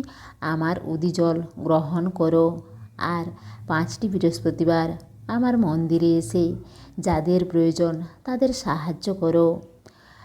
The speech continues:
বা বস্ত্র দান করো। যেভাবে তুমি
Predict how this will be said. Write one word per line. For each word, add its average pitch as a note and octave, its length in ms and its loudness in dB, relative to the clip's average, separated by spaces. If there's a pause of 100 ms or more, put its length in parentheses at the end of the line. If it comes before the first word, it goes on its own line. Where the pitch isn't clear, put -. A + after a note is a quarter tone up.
(140)
বা F3 160 0 (300)
বস্ত্র D#3+ 460 2
দান E3 280 2
করো। E3 340 0 (440)
যেভাবে E3+ 500 0
তুমি E3+ 300 -2